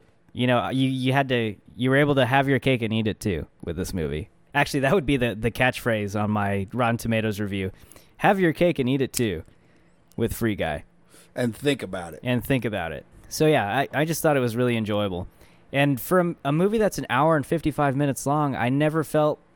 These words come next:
Speaker 1: once like I was sitting through something.
Speaker 2: No, I had a blast watching it.
Speaker 1: Yeah. So that
Speaker 2: I had a
Speaker 1: was
Speaker 2: big ass tub of popcorn and had a total blast.
Speaker 1: Oh, sweet. Okay, cool. Yeah, it's, uh, I, I really enjoyed it. And yeah, it's one of the few where I'm, I'm not gonna bash its, like,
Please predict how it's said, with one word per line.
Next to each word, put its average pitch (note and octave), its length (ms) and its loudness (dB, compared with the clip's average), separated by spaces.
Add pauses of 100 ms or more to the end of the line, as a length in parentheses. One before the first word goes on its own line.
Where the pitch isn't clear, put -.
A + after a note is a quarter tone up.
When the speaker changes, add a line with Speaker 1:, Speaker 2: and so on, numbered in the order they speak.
Speaker 1:
once C3+ 500 -2
like A#2+ 200 0
I A#2+ 80 2
was G#2+ 160 -2
sitting A#2+ 380 -2
through B2 340 -2
something. F2+ 500 -6 (460)
Speaker 2:
No, A#2+ 260 6
I A2+ 140 6
had C3 160 6
a A2+ 60 2
blast A2 500 2
watching F#2+ 340 -4
it. F2 100 -4
Speaker 1:
Yeah. A2 360 0 (180)
So - 240 -4
that C3 160 2
Speaker 2:
I D#3 40 -2
had C#3+ 100 0
a G#2+ 60 2
Speaker 1:
was F2+ 140 -2
Speaker 2:
big A2 180 4
ass G#2+ 260 2
tub G#2+ 240 -2
of G2+ 80 -4
popcorn G#2+ 680 -2
and F2+ 220 -6
had G#2 180 -2
a F#2 60 -4
total G2+ 320 -4
blast. F2+ 280 0
Speaker 1:
Oh, G2+ 60 0 (200)
sweet. G#2+ 220 -4
Okay, G#2+ 260 -4
cool. G2+ 280 -4
Yeah, A2 320 0
it's, - 340 -4
uh, C3 340 2 (180)
I, B2+ 200 0
I C#3+ 80 -2
really E3+ 340 2
enjoyed B2 340 2
it. G2 140 -4 (260)
And A#2+ 100 0
yeah, C3 80 4
it's B2 140 -2
one D3 120 0
of C#3+ 60 0
the B2 80 0
few A#2+ 380 0
where G#2 180 -2
I'm, G#2 260 -4
I'm G#2+ 140 -4
not A#2 180 -2
gonna A2+ 160 -2
bash G#2 380 -2
its, - 280 -6
like, G#2 360 -4